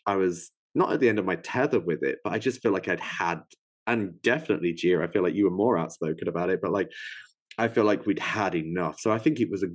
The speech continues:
good call for her to leave the red dress behind. And I just think if she's ever gonna pull that out, it needs to be, like, in a few years, or revisit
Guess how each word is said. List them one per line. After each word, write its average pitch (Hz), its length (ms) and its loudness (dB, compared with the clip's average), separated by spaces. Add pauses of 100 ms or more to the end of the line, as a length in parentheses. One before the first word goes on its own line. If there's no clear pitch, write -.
(100)
good 107 260 4
call 85 460 2
for 87 100 -6
her 87 140 -2
to 85 140 -4
leave 85 260 2
the 85 100 -2
red 80 240 -2
dress 80 300 -4
behind. 82 400 -6
And 92 100 -2
I 104 60 0
just 117 240 -2
think 107 160 0
if 110 80 -2
she's 117 180 0
ever 120 180 2
gonna 104 200 2
pull 90 240 0
that 82 160 0
out, 85 240 0
it 85 100 -4
needs 95 240 -6
to - 80 -12
be, 107 140 4
like, 85 200 0
in 82 80 -2
a 78 80 -8
few 82 320 -2
years, 67 440 -2 (260)
or 92 440 6 (220)
revisit 104 1000 4